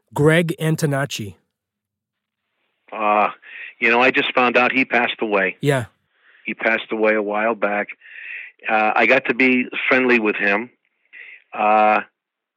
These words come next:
Speaker 2: he used to write for Laverne and Shirley
Speaker 1: Uh-huh.
Speaker 2: years ago.
Speaker 1: Yep.
Speaker 2: And, uh,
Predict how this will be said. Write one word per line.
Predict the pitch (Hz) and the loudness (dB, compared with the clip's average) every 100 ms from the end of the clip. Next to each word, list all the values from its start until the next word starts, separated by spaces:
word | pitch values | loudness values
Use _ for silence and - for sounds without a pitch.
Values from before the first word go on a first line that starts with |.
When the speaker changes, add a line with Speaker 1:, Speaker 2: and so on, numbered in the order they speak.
| _ _ _ _ - - - | _ _ _ _ -14 -6 0
Speaker 2:
he | 220 226 147 180 185 _ _ _ _ _ _ | 2 2 2 -2 -6 _ _ _ _ _ _
used | 131 139 156 - | -4 -2 -2 -2
to | 139 131 | -2 0
write | 120 127 143 147 - - | 2 2 2 0 -6 0
for | 135 139 | 4 4
Laverne | 139 135 143 165 | 4 4 4 4
and | 160 | 2
Shirley | - 190 233 165 - | 2 4 4 2 0
Speaker 1:
Uh-huh. | 156 139 165 | 0 2 2
Speaker 2:
years | 104 98 | 2 2
ago. | 98 95 - - | -2 -2 -4 -2
Speaker 1:
Yep. | 90 - _ _ _ _ _ _ - | -2 -2 _ _ _ _ _ _ -2
Speaker 2:
And, | 110 113 113 107 | 0 0 -2 -2
uh, | 113 117 117 | 2 2 2